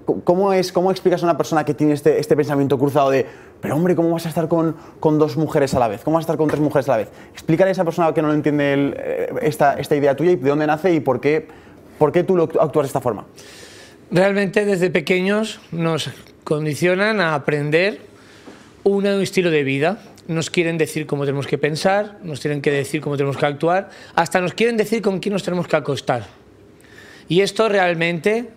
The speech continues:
Speaker 2: es en contra de la naturaleza. El ser humano se creó para que el hombre tuviera una testosterona más alta que la mujer, porque lo que busca es procrear, procrear, procrear. Por lo tanto, siempre buscamos el tener sexo,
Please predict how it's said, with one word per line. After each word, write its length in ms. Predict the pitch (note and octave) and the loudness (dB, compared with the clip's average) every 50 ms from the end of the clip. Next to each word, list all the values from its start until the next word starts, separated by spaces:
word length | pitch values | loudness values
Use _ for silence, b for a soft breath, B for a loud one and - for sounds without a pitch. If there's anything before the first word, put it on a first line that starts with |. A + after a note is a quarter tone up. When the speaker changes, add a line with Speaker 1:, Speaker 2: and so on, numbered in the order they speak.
| - | -4
Speaker 2:
es 280 | - E3+ E3 E3+ - - | -2 -2 -2 -2 -2 -4
en 140 | - F#3 F3+ | -2 -2 -2
contra 340 | C#3+ E3+ D#3+ D#3+ D3 F3 G3 | -2 -2 -4 -2 -2 -2 0
de 60 | F#3+ | 0
la 60 | E3 | -2
naturaleza. 680 | D3+ C#3 B2 C#3+ C3+ B2+ C3+ D#3+ F#3+ E3+ - D3+ A2+ G2+ - B B B B B B B B B B | -4 -4 -4 -4 -2 0 0 0 0 -2 -4 -8 -8 -8 -14 B B B B B B B B B B
El 140 | - D3+ C#3+ | -2 -2 0
ser 240 | B2+ - D#3 C#3+ D3 | 0 0 0 0 0
humano 480 | D#3+ F3 F#3+ G3+ G#3 A3 A#3+ C#4 - B B B B B B | 2 2 2 2 2 0 -2 -4 -4 B B B B B B
se 220 | - - D#3 C3+ | -4 -2 -2 -2
creó 640 | - C#3 C#3+ C#3+ D#3+ F#3 G#3+ A#3+ C#4+ D#4+ - - - - | 0 -2 0 2 2 2 2 0 -2 -4 -10 -20 -4 -2
para 420 | - D#3+ E3 F3 G3+ G#3+ G#3+ F#3 | 0 2 2 2 2 0 -2 -4
que 200 | - E3 D3 C3+ | -4 -4 -2 -2
el 80 | C3 C#3 | 0 0
hombre 280 | D#3+ F3+ F3+ G3 G#3+ G#3 | 0 0 0 -2 -2 -2
tuviera 320 | F#3+ D#3 D3 C#3+ D3+ D#3+ | -2 -2 -2 0 0 0
una 140 | F3+ E3+ D3 | -2 -2 -4
testosterona 600 | D3+ C3 - C#3+ - - C#3 C3 D3+ D#3+ F#3 G3+ | -4 -4 -4 -6 -4 -4 -2 -2 -2 -2 -2 -2
más 220 | F3+ C#3+ C3 - | -2 -4 -2 -2
alta 240 | D3 C#3 C3+ D3+ C#3 | -2 0 0 -2 0
que 80 | D3 D3 | 0 0
la 160 | D3+ D#3 D#3+ | 0 0 0
mujer, 360 | F3+ E3+ D#3 G3+ G#3+ B3 - B B B B B B | -2 -2 0 0 0 -2 -4 B B B B B B
porque 240 | - F3+ F3+ - F3 | -2 0 0 2 0
lo 120 | D#3+ D#3+ C#3 | 0 0 0
que 120 | D#3+ D#3 | 0 0
busca 480 | D3+ E3+ F#3+ F3+ - - G#3 F#3+ F#3 G3 | 2 0 0 0 0 0 0 0 2 2
es 200 | G#3+ A#3+ A#3 A#3 | 0 0 -2 -4
procrear, 440 | - E3+ C#3 C3+ C3+ D3 D#3+ E3+ | -10 -6 -4 -2 0 0 0 -2
procrear, 380 | E3 E3 D#3 D3 D#3+ D#3+ E3+ F3 | -2 -4 -4 -2 -2 -2 -2 -2
procrear. 420 | F3 F3 D#3 D#3+ D3 C#3+ C3 A2+ | -2 -4 -2 -2 -2 -2 -2 -6
Por 120 | A#2 D#3 C#3+ | -8 -6 0
lo 40 | C3 | 2
tanto, 300 | - D3+ D#3 D#3 F#3 E3+ | 2 2 2 0 -2 -2
siempre 440 | - E3 E3+ E3+ D#3 F#3 G3 G3+ G3+ B B B B B | -2 -4 -6 -2 -2 -2 -4 -4 -6 B B B B B
buscamos 580 | - F#3 F3 - - D#3+ D#3+ E3+ F#3+ G3 - - | -2 -2 0 0 0 0 0 0 -4 -4 -2 -4
el 160 | F3 E3+ D3+ | -4 -4 -2
tener 440 | D#3+ D3+ C#3+ D3+ D#3+ F#3 G3 - - - | -4 -2 0 0 -2 -2 -4 -6 -16 -12
sexo, 540 | - - - G3 F3+ C#3+ - - C3+ A2+ | -4 0 0 0 0 -2 -4 -6 -6 -8